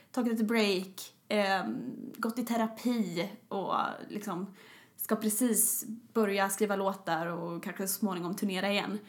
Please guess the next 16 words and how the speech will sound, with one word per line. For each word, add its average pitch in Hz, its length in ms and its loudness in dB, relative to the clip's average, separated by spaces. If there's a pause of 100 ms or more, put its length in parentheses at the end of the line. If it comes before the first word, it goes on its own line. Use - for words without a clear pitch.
(580)
Och 214 140 4
då 240 80 2
när 233 140 6
han 233 80 4
sitter 220 220 2
i 202 40 -4
turn-, 214 240 0
turnébussen 208 840 4 (480)
så 196 460 4 (640)
har 202 320 4
han 196 400 2 (220)
kommit 240 400 2
över 208 400 4
den 240 120 2
här 214 100 2
forskningen, 233 720 2